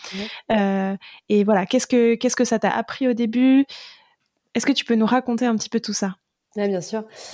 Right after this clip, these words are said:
Speaker 1: Euh, ça a été vraiment un process et ça reste encore un process. Euh, ça a commencé, je sais même, c'était un nouvel an, il y a plus de dix ans, où j'ai vraiment eu une prise de conscience. En fait, c'est,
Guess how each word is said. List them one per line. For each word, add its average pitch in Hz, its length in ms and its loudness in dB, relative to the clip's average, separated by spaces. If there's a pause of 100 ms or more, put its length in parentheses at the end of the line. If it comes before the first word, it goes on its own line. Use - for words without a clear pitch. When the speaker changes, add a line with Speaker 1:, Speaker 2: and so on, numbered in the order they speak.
(360)
Speaker 1:
Euh, 190 720 2
ça - 140 -2
a - 20 6
été 175 220 0
vraiment 165 500 -2
un 156 60 -2
process 190 680 -6 (120)
et 196 80 -2
ça 175 160 -10
reste 220 320 -4
encore 202 260 -4
un 196 100 -2
process. 202 600 -4 (360)
Euh, 180 1040 -2 (500)
ça 208 120 2
a 185 60 2
commencé, 247 1160 2 (320)
je - 120 -6
sais 196 200 -2
même, 226 280 -2 (120)
c'était - 300 -6
un 196 200 0
nouvel 226 400 0
an, 220 420 0
il 226 80 0
y 190 60 2
a 180 80 2
plus 208 200 -6
de 220 80 0
dix 220 240 0
ans, 214 300 2
où 196 60 0
j'ai 175 140 -4
vraiment 175 260 -2
eu 180 40 -2
une 175 80 -6
prise 175 220 -8
de 175 40 -6
conscience. 175 560 -8
En - 180 -4
fait, 208 200 -4 (420)
c'est, - 520 -18